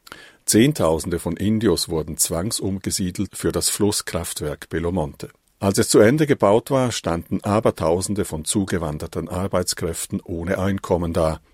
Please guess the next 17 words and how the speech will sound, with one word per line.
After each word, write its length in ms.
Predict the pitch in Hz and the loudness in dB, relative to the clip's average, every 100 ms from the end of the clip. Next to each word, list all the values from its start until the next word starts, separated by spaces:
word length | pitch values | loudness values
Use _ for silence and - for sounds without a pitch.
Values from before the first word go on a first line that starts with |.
| _ | _
und 320 | - 80 - - | -12 -10 -6 -2
der 160 | - | 0
soziale 560 | - 98 - 78 71 87 | 0 0 2 0 -2 -6
Frieden 460 | - 80 76 90 - - | -4 -6 -6 -10 -10 -12
kippte 380 | 95 - - | -14 -8 -4
schlagartig. 760 | 87 98 82 - 78 - 80 - _ - - - _ | 0 2 2 -2 -8 -8 -12 -12 _ -20 -20 -20 _
Heute 380 | - 92 113 139 | 4 6 6 2
geht 240 | 135 123 | 2 2
es 120 | 120 - | 2 2
um 200 | 95 90 | 0 0
ein 160 | 82 | -2
Goldbergwerk 840 | 87 92 110 - 92 87 82 87 - | 2 2 2 0 0 0 -2 -4 -6
in 120 | 78 | -8
der 280 | 80 73 78 | -4 -6 -6
Nähe 320 | 85 82 82 | -6 -4 -4
von 180 | - 76 | -8 -8
Indianerdörfern, 1040 | 90 87 90 82 101 92 82 82 - 92 | -8 -2 2 2 2 0 0 -2 -2 -4